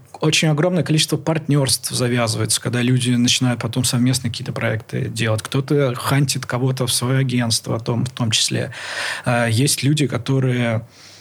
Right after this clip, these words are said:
эм, э, там делали у нас такие активности, там, когда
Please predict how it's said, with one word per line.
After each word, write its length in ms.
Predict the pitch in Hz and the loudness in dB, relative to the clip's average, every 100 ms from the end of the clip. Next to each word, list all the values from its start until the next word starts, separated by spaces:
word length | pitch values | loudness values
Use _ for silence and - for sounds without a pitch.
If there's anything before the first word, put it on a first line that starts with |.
| - - - | -20 -20 -4
эм, 960 | 120 113 110 110 120 120 - 78 - - - | 0 0 0 0 0 -2 0 -2 -2 -6 -6
э, 260 | - - - - - | -4 -4 -6 -10 0
там 340 | 135 135 123 - - _ _ _ - | 2 4 2 -2 -16 _ _ _ -2
делали 400 | 120 131 127 123 | 2 2 2 2
у 100 | 123 | 2
нас 380 | 127 - - - - - | 2 2 0 -4 -8 -4
такие 300 | 135 131 135 | -2 0 0
активности, 500 | 131 170 170 131 - | 2 2 4 2 -2
там, 220 | 117 117 110 | -2 -2 -2
когда 580 | 139 123 120 123 120 | -4 -2 0 2 0